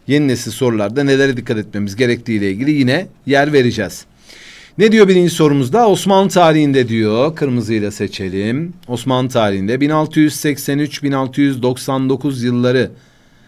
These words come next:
arasındaki bu dönem aşağıdakilerden hangisiyle adlandırılmıştır? Arkadaşlar, İkinci Viyana kuşatmasından sonrası, neden bahsediyor? Bin altı yüz seksen üç sonrası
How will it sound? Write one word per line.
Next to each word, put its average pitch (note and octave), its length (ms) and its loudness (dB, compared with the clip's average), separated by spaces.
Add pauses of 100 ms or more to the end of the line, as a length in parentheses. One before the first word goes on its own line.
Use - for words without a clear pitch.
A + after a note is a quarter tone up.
(360)
arasındaki C3+ 760 0 (420)
bu F3 100 6
dönem F3 400 2 (100)
aşağıdakilerden D3+ 580 2
hangisiyle F3+ 360 0
adlandırılmıştır? D3 920 -2 (600)
Arkadaşlar, D#3+ 420 2
İkinci E3+ 340 0
Viyana G#3+ 200 2
kuşatmasından F3+ 840 0
sonrası, C3+ 800 0 (440)
neden B2 320 -4
bahsediyor? A2 460 -2
Bin D3+ 80 0
altı A#2+ 240 -4
yüz A#2 100 -8
seksen B2 320 -6
üç B2 80 -6
sonrası A2+ 520 -6